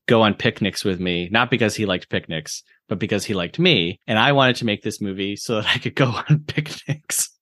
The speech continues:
and be out in the woods and out in nature." And I was like, "How much of this," and I, I'm not trying to posit anything,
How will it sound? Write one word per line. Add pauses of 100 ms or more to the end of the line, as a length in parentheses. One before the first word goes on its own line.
and
be
out
in
the
woods
and
out
in
nature."
And
I
was
like, (140)
"How
much
of
this,"
and
I,
I'm
not
trying
to (160)
posit
anything,